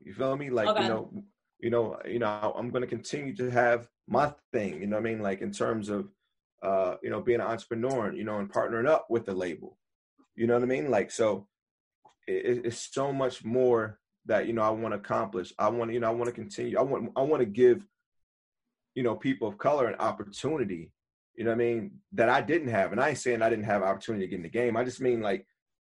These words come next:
Speaker 1: you know, that's one of these things, you know, these initiatives that we're working on, you know, with,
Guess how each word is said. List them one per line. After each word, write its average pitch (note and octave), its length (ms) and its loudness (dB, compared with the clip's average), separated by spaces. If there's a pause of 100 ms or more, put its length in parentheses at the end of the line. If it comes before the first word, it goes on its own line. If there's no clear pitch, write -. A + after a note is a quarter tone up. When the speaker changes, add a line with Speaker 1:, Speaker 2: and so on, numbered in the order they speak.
(300)
Speaker 1:
you B2 80 2
know, A#2 100 4
that's A2 240 0
one C3 140 0
of B2 80 4
these A2+ 180 -4
things, A2+ 380 -2
you A2+ 80 -6
know, G2 220 0
these G#2 240 -4
initiatives A2 460 0
that G2 140 2
we're G#2 100 0
working G#2+ 340 0
on, G2+ 260 0
you G2 80 -8
know, G2 200 -2
with, F2+ 200 -4